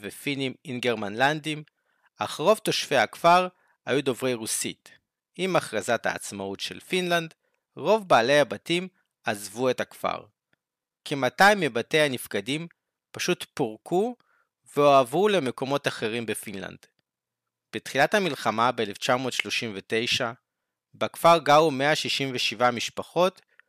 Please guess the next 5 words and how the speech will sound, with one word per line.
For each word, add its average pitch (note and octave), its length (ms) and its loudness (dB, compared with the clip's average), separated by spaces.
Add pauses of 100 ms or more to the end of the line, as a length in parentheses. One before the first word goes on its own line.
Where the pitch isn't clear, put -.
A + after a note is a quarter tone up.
(260)
שרובן C#3 680 4
פונו C#3 320 -4
לאזורי B2+ 500 0
פינלנד C#3 520 -4
האחרים, D3+ 600 0